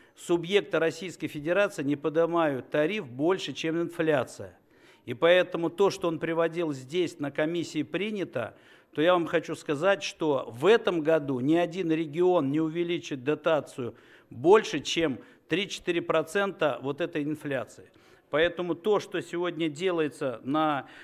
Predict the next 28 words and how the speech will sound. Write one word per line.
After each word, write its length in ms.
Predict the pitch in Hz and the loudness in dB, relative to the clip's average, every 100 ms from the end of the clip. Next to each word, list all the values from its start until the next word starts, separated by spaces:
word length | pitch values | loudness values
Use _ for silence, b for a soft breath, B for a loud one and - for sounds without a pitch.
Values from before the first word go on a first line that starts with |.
| B | B
железной 560 | 107 151 185 196 151 147 | -8 -2 2 2 2 -2
дороге 360 | 139 151 147 | 0 2 2
в 20 | 147 | 0
Министерстве 520 | 165 160 175 - 131 | -4 -4 -4 -6 -6
транспорта, 540 | 175 202 156 - - | -2 -2 -2 -14 -8
я 100 | 139 | -8
хочу 280 | - 143 151 | -6 -8 -8
сказать, 400 | - 151 131 131 - B B B - | -10 -10 -6 -6 -8 B B B -14
делается 520 | 127 180 160 - 147 | 0 0 0 -4 -8
с 80 | - | -6
пониманием, 840 | 165 156 165 214 220 190 139 107 - | -4 -2 0 0 0 -2 -4 -6 -16
но 240 | 123 147 156 | -6 -2 0
недостатки, 640 | 160 160 - 196 180 - | 0 -2 -2 -2 -2 -2
они 180 | 139 147 | -2 -2
всегда 360 | - 160 147 147 | -2 -4 -2 -2
были 320 | 156 185 151 | 0 -2 -2
и 200 | 127 151 | -6 -6
есть, 320 | 170 185 185 | -4 -6 -6
потому 380 | 156 139 139 147 | -8 -4 -4 -4
что, 360 | - 156 135 B B B B _ _ _ | -4 -4 -4 B B B B _ _ _
э, 640 | 117 123 120 117 117 113 113 | -6 -4 -4 -4 -4 -6 -8
сегодня 680 | - 165 208 180 151 123 | -4 2 2 2 0 -2
в 60 | 101 | -6
субъектах, 640 | - 160 147 185 160 - | -6 -6 -2 -2 -2 -8
к 40 | - | -10
сожалению, 600 | - 135 151 151 139 135 | -6 -4 -2 -2 -2 0
нет 380 | 151 190 180 147 | 0 0 -2 -2
раз-, 340 | 156 131 - | -2 -4 -12